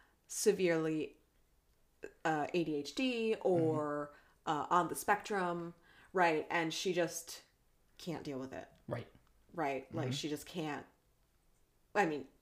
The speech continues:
Speaker 1: until the end, she can't, like,
Speaker 2: Right.
Speaker 1: nurture him in a way that he's going to thrive.
Speaker 2: Right,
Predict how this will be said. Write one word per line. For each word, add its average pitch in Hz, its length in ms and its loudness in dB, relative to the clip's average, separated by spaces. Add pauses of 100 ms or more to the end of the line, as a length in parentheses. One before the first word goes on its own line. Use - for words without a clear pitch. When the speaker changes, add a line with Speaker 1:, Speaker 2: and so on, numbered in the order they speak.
Speaker 1:
until 175 200 -4
the 147 120 -2
end, 117 220 -10
she - 140 -6
can't, 165 360 -4
like, 151 360 -8 (540)
Speaker 2:
Right. - 220 -6 (360)
Speaker 1:
nurture 202 420 4
him 160 320 -4
in 170 160 -2
a 160 80 0
way 156 400 -2
that 147 240 -4
he's 151 240 -4
going 147 240 -6
to 151 80 -14
thrive. - 540 -8 (180)
Speaker 2:
Right, 127 240 -2